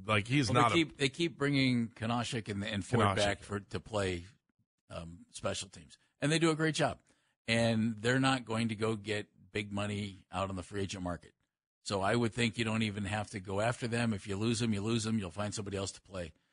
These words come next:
Speaker 2: I, I would think, Andy, that they might prioritize Nick Harris, even though they drafted Luke Whippler, and maybe Michael Dunn,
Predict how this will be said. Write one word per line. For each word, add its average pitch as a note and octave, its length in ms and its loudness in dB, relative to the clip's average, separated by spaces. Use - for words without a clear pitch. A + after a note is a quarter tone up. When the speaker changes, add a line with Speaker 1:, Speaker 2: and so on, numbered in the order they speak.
Speaker 2:
I, F#2+ 140 -4
I C3+ 160 0
would E3+ 320 0
think, D#3 420 -4
Andy, D#3+ 400 -2
that A2+ 180 0
they A#2 140 4
might A#2+ 340 2
prioritize G#2+ 920 2
Nick G2+ 220 -2
Harris, A2 600 -2
even G2+ 220 -2
though A2 160 4
they G#2 120 -2
drafted G2+ 400 -2
Luke G2 220 -4
Whippler, G#2+ 400 -4
and G2+ 480 0
maybe A2 400 2
Michael G#2 380 0
Dunn, E2 460 -4